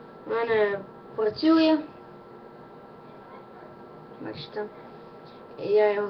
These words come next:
кладу на стіл. Але мусите на стіл покласти.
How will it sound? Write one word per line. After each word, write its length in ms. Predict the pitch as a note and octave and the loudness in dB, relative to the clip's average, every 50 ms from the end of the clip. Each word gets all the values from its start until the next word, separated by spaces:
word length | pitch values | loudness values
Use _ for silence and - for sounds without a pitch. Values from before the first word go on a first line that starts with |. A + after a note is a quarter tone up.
| G3 - | -4 -6
кладу 220 | G3+ G3 F#3+ G3 G3 G3 F#3+ - - - - | -4 -4 -4 -4 -6 0 2 2 2 2 2
на 160 | - F#3+ F#3+ F#3+ | -6 -8 -8 -8
стіл. 540 | - - - - C#4+ D#4 D#4+ E4 E4 D#4 - - - - - - - - - - - - - - - - - - - - - - - - - - - - - - - - - - - - - - - - | -10 -12 -8 0 2 6 6 6 6 4 2 -4 -12 -14 -16 -16 -14 -14 -16 -16 -16 -14 -2 2 2 2 2 -2 -10 -16 -16 -16 -16 -16 -16 -16 -12 -12 -12 -12 -12 -4 -4 -4 -4 -4 -6 -6 0 4
Але 220 | A3 A3+ A#3+ A#3+ | 8 8 8 8
мусите 540 | B3 C4 C4+ C#4 C#4+ C#4+ C#4+ C#4 C#4 C#4 C4 | 10 8 8 8 8 6 4 4 4 6 6
на 160 | B3+ A#3+ A#3 | 6 4 4
стіл 240 | A#3+ - - A#3 G#3+ G#3+ - - | 2 4 4 6 6 6 4 0
покласти. 440 | G3+ - G#3+ F3 F#3 G#3 - - | -4 2 2 2 2 0 -6 -12